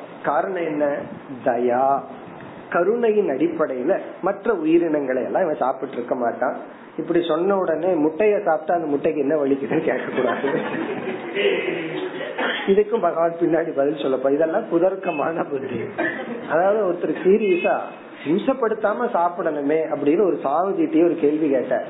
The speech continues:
ஒருத்தர் என்ன கேள்வி கேட்டார்னா, அதுவும் சில முட்டையிலிருந்து உயிரெல்லாம் வராதல்ல, அதாவது குஞ்சு வராத முட்டைய சாப்பிட்டா அது வெஜிடேரியன் தானேன்னு கேட்டதுக்கு அந்த சாமி பதில் சொன்னார், "அந்த முட்டை எந்த மரத்துல முளைக்குது?" அப்படி கேட்டார்.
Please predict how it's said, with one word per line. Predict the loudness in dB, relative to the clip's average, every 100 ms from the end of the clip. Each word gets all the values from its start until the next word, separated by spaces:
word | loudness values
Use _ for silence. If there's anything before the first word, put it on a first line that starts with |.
| -12 -14 -12 -2
ஒருத்தர் | -2 0 -4 -4 -8 -10 -12 -12 -14 -2
என்ன | 2 2
கேள்வி | 2 0 2 0
கேட்டார்னா, | 2 2 2 2 0 0 -6 -16 -18 -6
அதுவும் | -2 2 2 2
சில | 2 2
முட்டையிலிருந்து | -2 -2 2 4 4 4 2
உயிரெல்லாம் | 4 4 4 4 2 2 2
வராதல்ல, | 2 2 2 0 0 0 -2 -4 -16 -20 -20 -20 -2
அதாவது | 2 4 4 0 -2 -12 -2
குஞ்சு | 2 4 4 4
வராத | 4 4 2 2 -2
முட்டைய | -4 -2 2 2 2
சாப்பிட்டா | 0 0 0
அது | 0 2
வெஜிடேரியன் | 2 4 4 4 4 2 2
தானேன்னு | 2 2 2
கேட்டதுக்கு | 2 0 0 0 0
அந்த | 0 0
சாமி | 0 0 0
பதில் | 0 0 -2
சொன்னார், | -2 2 2 2 0 -4 -16 -10 -2
"அந்த | 0 2
முட்டை | 0 0 0 0
எந்த | 0 0
மரத்துல | 2 0 0 -2 0
முளைக்குது?" | 0 0 0 2 2
அப்படி | 0 -4
கேட்டார். | -4 -4 -4 -4 -6 -4 -8 -8